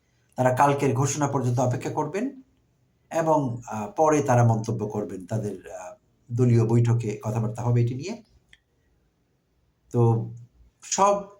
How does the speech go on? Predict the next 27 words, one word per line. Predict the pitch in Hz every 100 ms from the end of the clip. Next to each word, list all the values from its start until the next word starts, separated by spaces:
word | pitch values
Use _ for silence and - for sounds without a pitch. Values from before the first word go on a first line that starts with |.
| _ _ _ _ -
এটি | 180 208
বিএনপির, | 202 143 190 190 196 185 151 131
আহ, | 127 120 117 - _ - _
কেন্দ্রীয়ভাবে | - 180 180 185 170 175 175 170 131 - 143
নেতৃবৃন্দ | 147 156 147 143
বলার | 135 139 135
চেষ্টা | 123 120 127
করেছেন। | 127 127 123 240 302 - _ _ -
মির্জা | 151 175 180
আব্বাস | 175 170 190 -
এর | 156
মধ্যে | 147 135 131 127 - - _ -
নিজের | 135 135 147 -
থেকে | 139
কিছু | 120 120
বক্তব্য | 120 117 - 120
রেখেছেন। | 117 120 - - 233 - _ _ _ _ _ _ _ -
তিনি | 135 135 135
এইটি | - 131 120 120
পছন্দ | 117 120 147
করছেন | 147 139 - 156
না, | 156 -
ছাত্ররা | 139 120 131 131 123
যেই | 123 127
স্টাইলে | 120 - 127 127
পরিবর্তন | 120 123 120 120 117
চাইছে | 117 123 123 - 139